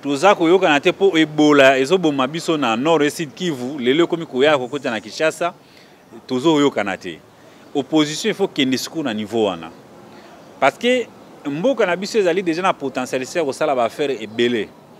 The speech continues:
Mais soki opposition etikali kaka mpona kosala opposition politique pe opposition ya ba bienfaits économiques,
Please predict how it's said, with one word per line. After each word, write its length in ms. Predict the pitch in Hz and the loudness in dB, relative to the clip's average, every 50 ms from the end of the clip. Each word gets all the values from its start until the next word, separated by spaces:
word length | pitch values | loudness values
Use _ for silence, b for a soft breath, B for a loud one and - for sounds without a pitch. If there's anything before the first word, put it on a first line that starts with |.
| B B B B B B B B B B | B B B B B B B B B B
Mais 120 | 110 127 123 | -12 -12 -10
soki 260 | - 208 208 - 240 | -8 -8 -8 -4 -2
opposition 520 | 233 185 165 - 151 143 147 151 - 202 | -2 -2 0 -2 -4 -4 -4 -4 -2 -2
etikali 400 | 180 - - 170 - 180 170 170 | -2 -4 -4 -6 -4 -2 -2 -2
kaka 320 | - 180 175 - - 123 113 | -2 -2 -2 0 0 -4 -4
mpona 220 | - 170 175 156 | -4 -6 -6 -6
kosala 460 | 131 117 107 - 151 151 147 127 117 | -6 -6 -8 -6 -6 -4 -2 -2 -4
opposition 600 | 92 104 107 - - 117 117 113 117 - 165 160 | -4 -6 -10 -10 -10 -10 -10 -10 -10 -8 -10 -10
politique 540 | - - 123 113 110 101 - - 175 165 147 - | -8 -6 -8 -8 -8 -8 -12 -14 -16 -16 -16 -12
pe 60 | - 151 | -8 -8
opposition 500 | 143 127 - - 110 107 - - 143 135 | -8 -8 -8 -10 -10 -10 -8 -8 -6 -4
ya 260 | 123 110 101 98 92 | -2 -2 -2 -2 -2
ba 140 | 98 98 98 | -2 -4 -4
bienfaits 460 | 110 131 135 131 120 113 147 165 147 | -4 -4 -4 -2 -2 -4 -4 -4 -4
économiques, 680 | - - 117 110 113 113 170 233 226 - - - - | -4 -4 -6 -4 -4 -4 -2 -4 -4 -4 -6 -18 -20